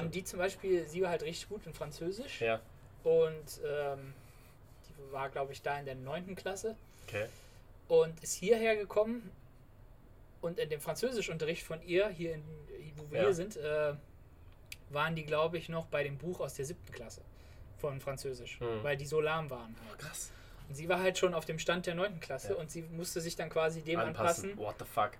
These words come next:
Speaker 1: Gibt
Speaker 2: Und
Speaker 1: nichts
Speaker 2: hat dann
Speaker 1: Schlimmeres.
Speaker 2: mega Bock verloren an dem
Speaker 1: Ja.
Speaker 2: ganzen Thema, weil sie wusste ja schon alles. Und dann
Speaker 1: Ja.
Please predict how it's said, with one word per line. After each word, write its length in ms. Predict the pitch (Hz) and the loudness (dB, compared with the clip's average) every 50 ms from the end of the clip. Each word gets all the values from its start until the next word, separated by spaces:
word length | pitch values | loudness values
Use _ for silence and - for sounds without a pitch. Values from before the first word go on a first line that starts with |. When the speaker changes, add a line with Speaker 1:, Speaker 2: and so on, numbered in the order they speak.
| - - - - - | -14 -18 -18 -12 -8
Speaker 1:
Gibt 120 | - - - | -6 0 2
Speaker 2:
Und 40 | |
Speaker 1:
nichts 140 | 151 156 - | 4 4 6
Speaker 2:
hat 60 | - | 8
dann 60 | 160 156 | 8 10
Speaker 1:
Schlimmeres. 220 | 135 92 - 165 | 10 8 8 6
Speaker 2:
mega 380 | 165 170 180 196 196 190 185 175 | 6 10 12 12 12 12 10 8
Bock 220 | - 175 180 180 | 6 6 2 2
verloren 440 | - - 156 143 135 135 131 127 131 | 2 2 2 2 2 0 -4 -6 -8
an 120 | 131 139 139 | -8 0 4
dem 80 | 143 147 | 6 6
Speaker 1:
Ja. 80 | 156 | 6
Speaker 2:
ganzen 360 | 151 151 151 - - 143 135 - | 4 2 -4 -8 -10 -12 -10 -4
Thema, 320 | - 151 147 139 131 123 | -2 -2 -2 -2 -4 -4
weil 180 | 131 131 135 131 | -4 -2 -2 -4
sie 160 | 147 147 143 | -6 -4 -2
wusste 260 | 170 196 - - 175 | -2 -2 4 4 4
ja 100 | 147 147 | 4 4
schon 180 | - 147 135 131 | 2 -2 -4 -4
alles. 360 | 139 143 170 202 214 - - | -2 0 0 0 0 -2 -8
Und 80 | 175 151 | -10 -8
dann 120 | 143 143 | 0 4
Speaker 1:
Ja. 120 | 131 120 | 4 4